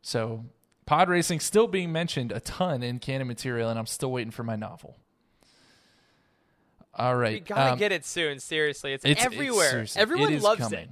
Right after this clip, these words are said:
Speaker 2: it.
Speaker 1: It is coming. Um, Chast decides to use the name Maya Holic as her fake name once again, so that's a reference to Liana Holic, Jyn Erso's fake name.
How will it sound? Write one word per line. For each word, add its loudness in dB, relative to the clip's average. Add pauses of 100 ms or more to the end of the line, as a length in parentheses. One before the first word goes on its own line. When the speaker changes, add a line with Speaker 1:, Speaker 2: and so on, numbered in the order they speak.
(360)
Speaker 2:
it. -6
Speaker 1:
It -2
is -6
coming. -10 (840)
Um, 4
Chast 2
decides -2
to -8
use -6
the -2
name 0
Maya 6
Holic 2 (100)
as 0
her 0
fake -2
name -4
once -4
again, -6
so -6
that's -4
a -4
reference -2
to -2
Liana 2
Holic, -2 (360)
Jyn -6
Erso's -2
fake -6
name. -8